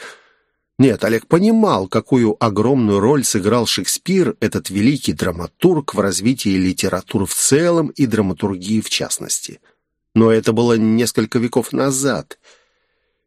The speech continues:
И читать его сегодня или ходить на спектакли по его пьесам, где на сцене все простенько, хоть и со вкусом,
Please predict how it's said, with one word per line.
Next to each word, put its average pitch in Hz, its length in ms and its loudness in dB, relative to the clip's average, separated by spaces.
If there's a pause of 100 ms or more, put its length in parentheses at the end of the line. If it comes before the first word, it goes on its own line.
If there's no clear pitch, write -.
И 131 60 6
читать 208 500 2
его 156 460 2
сегодня 135 600 0
или 120 200 2
ходить 110 540 0
на 98 120 -2
спектакли 107 640 -2
по - 100 -2
его 98 240 2
пьесам, 131 600 2
где 101 240 0
на 104 120 0
сцене 104 400 0
все 95 220 0
простенько, 131 840 -2
хоть 85 320 -4
и 85 220 -4
со - 200 -4
вкусом, 156 520 0